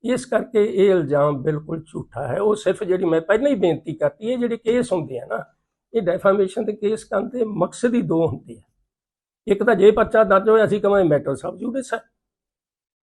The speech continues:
ਇੱਕ ਇਹ ਹੈ ਕਿ ਲੋਕਾਂ ਦੀ ਇੰਟੈਂਸ਼ਨ ਡਾਇਵਰਟ ਹੋ ਜੂ। ਇਸ ਕੇਸ ਦੇ ਵਿੱਚ ਤੁਸੀਂ ਦੇਖ ਲਓ, ਇਹ ਕੇਸ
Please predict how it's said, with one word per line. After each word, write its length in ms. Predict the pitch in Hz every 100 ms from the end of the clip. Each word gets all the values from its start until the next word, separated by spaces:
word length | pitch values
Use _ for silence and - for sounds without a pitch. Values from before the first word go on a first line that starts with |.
| -
ਇੱਕ 200 | 240 247
ਇਹ 220 | 269 285
ਹੈ 80 | 240
ਕਿ 140 | 226
ਲੋਕਾਂ 320 | 214 196 202 233
ਦੀ 80 |
ਇੰਟੈਂਸ਼ਨ 500 | 226 202 190 170 165
ਡਾਇਵਰਟ 380 | 135 147 165 185
ਹੋ 60 | 226
ਜੂ। 220 | 220 254 -
ਇਸ 280 | 208 240 240
ਕੇਸ 280 | - 220 160
ਦੇ 120 | 220
ਵਿੱਚ 200 | 208 208
ਤੁਸੀਂ 300 | - 175 165
ਦੇਖ 220 | 151 113
ਲਓ, 240 | 160 175
ਇਹ 100 | 320
ਕੇਸ 280 | 196 180 -